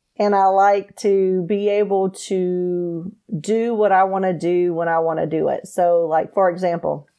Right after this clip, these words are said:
covid testing, you know, big hot thing right now. Well, I mean, I just spent the time to research it and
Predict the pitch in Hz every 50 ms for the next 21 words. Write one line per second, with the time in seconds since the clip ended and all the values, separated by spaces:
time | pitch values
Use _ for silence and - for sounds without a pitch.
0 | _ - - 208 185 175 165 156 143 143 - 143 143 143 - - 151 151 147 147
1 | 156 147 147 143 143 143 143 - - _ - 165 165 165 165 160 - 156 151 160
2 | - - - 160 165 160 156 156 160 165 170 160 156 151 156 151 - - - -
3 | - _ _ _ - - 175 175 180 180 180 185 180 180 190 196 208 208 208 -
4 | - 196 196 196 214 202 202 190 175 180 185 175 175 160 151 151 156 175 208 208
5 | - 196 175 180 - - 170 160 156 - - - 160 156 147 151 151 147 147